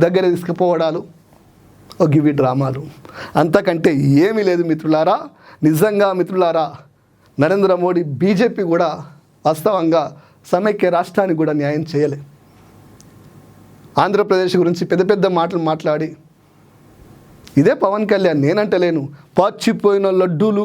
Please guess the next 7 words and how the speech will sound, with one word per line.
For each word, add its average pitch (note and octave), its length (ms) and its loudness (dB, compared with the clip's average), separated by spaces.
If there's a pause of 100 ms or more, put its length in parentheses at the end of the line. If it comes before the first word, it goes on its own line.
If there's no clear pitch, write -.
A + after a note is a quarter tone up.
(120)
కావాలా? F3+ 440 2 (1400)
మరి C#3+ 120 0 (120)
పాచిపోయిన D#3+ 380 -2
వాళ్ళ F#3 120 -2
దగ్గరికి F3 280 -2
ఎట్లా D#3+ 180 -4
పోయినావు? F3+ 240 -6